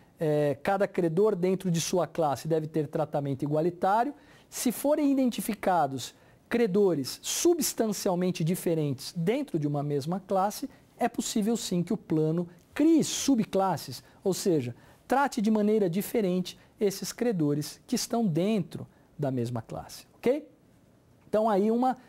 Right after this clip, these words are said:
limitação jurisprudencial, né? Temos uma outra, que também é bastante comum, que é relacionada à liberação de garantia pessoal de coobrigados,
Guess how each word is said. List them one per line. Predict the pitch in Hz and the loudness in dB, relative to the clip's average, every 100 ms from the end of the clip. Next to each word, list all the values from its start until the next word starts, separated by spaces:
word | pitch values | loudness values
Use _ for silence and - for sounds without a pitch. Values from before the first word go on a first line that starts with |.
| - _ | -20 _
limitação | 190 196 185 180 160 - 180 202 254 - _ | 2 2 2 0 -2 0 0 2 0 -4 _
jurisprudencial, | 147 127 220 277 226 - - 175 160 175 160 - 160 151 110 104 | -2 4 6 6 4 2 0 0 2 0 -2 -2 2 2 2 -2
né? | 147 220 - - - - - _ _ | -2 -2 -6 -18 -20 -20 -20 _ _
Temos | 311 330 320 | 0 2 2
uma | 349 302 | 4 4
outra, | 254 226 156 131 | 4 2 -4 -6
que | - | -4
também | 202 269 294 | -2 0 2
é | 285 | 2
bastante | 262 - 285 302 - | 0 0 0 0 -2
comum, | - 233 180 160 - - _ | 0 2 2 0 -6 -20 _
que | 240 | 0
é | 240 | 2
relacionada | 254 254 - 226 247 269 254 | 2 0 0 0 2 2 2
à | 233 | 2
liberação | 226 254 330 294 269 226 180 - - 233 262 | 4 4 4 4 2 2 0 -4 0 2 2
de | 240 | 2
garantia | 220 208 180 - 233 220 | 2 2 0 -2 0 0
pessoal | - 180 - 180 180 226 | 0 -2 -2 0 2 2
de | 208 196 | 0 -4
coobrigados, | - 226 233 202 220 165 156 143 127 139 - | -2 0 2 0 0 2 2 2 0 -8 -14